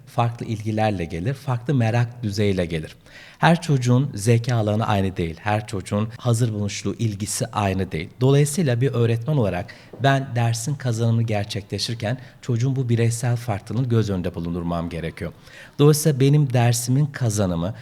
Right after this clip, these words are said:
çocukların bu bireysel farklılıklarına yönelik olarak dersimin içeriğini, dersimin öğretme öğrenme sürecini,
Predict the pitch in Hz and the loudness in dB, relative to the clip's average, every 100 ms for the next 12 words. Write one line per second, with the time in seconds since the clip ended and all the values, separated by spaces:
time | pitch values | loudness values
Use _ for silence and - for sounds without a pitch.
0 | - - 117 117 139 135 131 113 113 120 | -14 -4 -2 -2 -2 -2 -2 -2 0 0
1 | 117 135 135 - 113 104 - - 107 110 | 0 -2 -4 -4 -6 -6 -8 -6 -2 0
2 | 104 101 101 117 95 82 87 - - - | 2 2 0 -2 0 2 2 0 -6 -20
3 | - 107 117 110 - 110 117 113 - - | -10 0 0 0 -2 -2 -2 -4 -6 -2
4 | 95 90 85 76 - _ - 110 101 - | -2 -2 -4 -6 -12 _ -2 0 0 -2
5 | 110 107 101 98 95 101 98 90 90 90 | -4 -4 -4 -4 -4 -2 -2 0 -2 -4
6 | 90 95 87 - 80 | -4 -4 -4 -4 -6